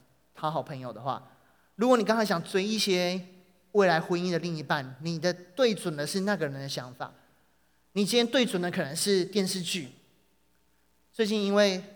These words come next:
一中有个主领叫思佳，他推荐了一个文森佐的一个韩剧，所以我就看了一下那个韩剧。我看完之后，晚上做梦都变得非常复杂，我的梦里面充满各种奇怪的剧情，因为我早上对准了他，我晚上就在做这样的梦。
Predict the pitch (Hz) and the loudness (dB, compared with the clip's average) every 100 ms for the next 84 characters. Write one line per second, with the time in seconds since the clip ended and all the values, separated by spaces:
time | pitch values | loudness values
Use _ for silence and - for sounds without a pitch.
0 | - - 208 196 175 170 147 147 147 147 | -20 -6 -4 0 0 0 -2 -2 -4 -6
1 | 156 151 160 165 - 147 151 151 156 165 | -6 -2 -2 -4 -8 -6 -4 -4 -4 -4
2 | 151 170 143 147 143 147 147 156 165 139 | -4 -4 -6 -6 -8 -8 -6 -6 -6 -10
3 | 117 117 131 147 127 117 131 143 120 _ | -12 -14 -10 -10 -10 -12 -14 -14 -16 _
4 | _ _ _ - 165 160 147 156 196 147 | _ _ _ -4 -2 0 -2 -2 -2 -2
5 | 139 135 151 156 151 120 - 127 - - | -4 -6 -6 -6 -8 -6 -8 -10 -16 -8
6 | - 202 277 220 190 233 226 185 185 220 | -2 0 2 2 2 2 4 4 4 2
7 | 214 208 208 196 208 175 165 170 151 160 | 4 4 4 2 2 0 0 -2 -4 -6
8 | 185 156 190 - - _ - - _ 165 | -6 -4 -6 -6 -14 _ -20 -20 _ 2
9 | 185 220 240 180 208 208 208 175 180 190 | 4 6 4 4 0 2 2 2 2 0
10 | 156 - - 156 196 151 147 190 147 - | 0 0 0 2 2 4 0 -6 -2 -4
11 | 139 147 - _ - 233 254 190 - 147 | -4 -12 -20 _ -2 4 6 4 4 2
12 | 196 196 202 - 143 127 135 120 120 - | 0 2 2 2 -4 -6 -8 -8 -8 -2
13 | 175 214 156 175 170 170 170 160 143 147 | 4 4 4 -4 0 0 2 -2 -4 -6
14 | 131 131 | -6 -10